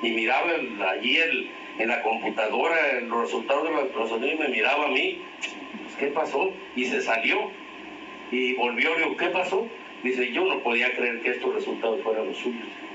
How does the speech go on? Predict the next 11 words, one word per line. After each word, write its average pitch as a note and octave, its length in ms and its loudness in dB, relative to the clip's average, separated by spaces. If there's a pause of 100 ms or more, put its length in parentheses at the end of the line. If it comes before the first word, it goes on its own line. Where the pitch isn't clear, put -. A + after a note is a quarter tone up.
(300)
"¿Por A#3 200 0
qué?". F#3+ 300 2 (380)
"Pues A#2+ 120 0
si B2+ 120 2
usted D3+ 220 0
tiene D3+ 200 0
un D3 160 2
corazón C3 400 0
de C3 80 -4
un C#3 140 -2
joven". - 360 0